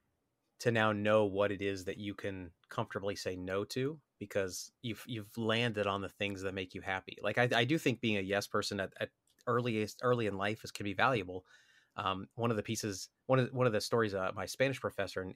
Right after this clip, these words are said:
in, in, um, in college mentioned was when he first came to America, um, he was trying to find work on, like, a farm or whatever. And so the, he, there was one guy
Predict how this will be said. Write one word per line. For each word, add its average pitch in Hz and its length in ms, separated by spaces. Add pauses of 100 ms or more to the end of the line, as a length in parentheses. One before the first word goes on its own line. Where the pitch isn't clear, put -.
in, 92 180 (120)
in, 90 320 (100)
um, 87 340 (220)
in 98 100
college 95 500
mentioned 90 380
was 92 260 (600)
when 107 80
he 104 60
first 117 260
came 113 200
to 98 120
America, 98 600 (720)
um, 92 320
he 110 100
was 101 160
trying 98 380
to 92 160
find 101 320
work 95 240
on, 92 80
like, 90 120
a - 60
farm 95 420
or 92 140
whatever. 92 420
And 90 300
so 95 460 (600)
the, 98 380
he, 107 140
there 113 140
was 98 120
one 110 200
guy 101 320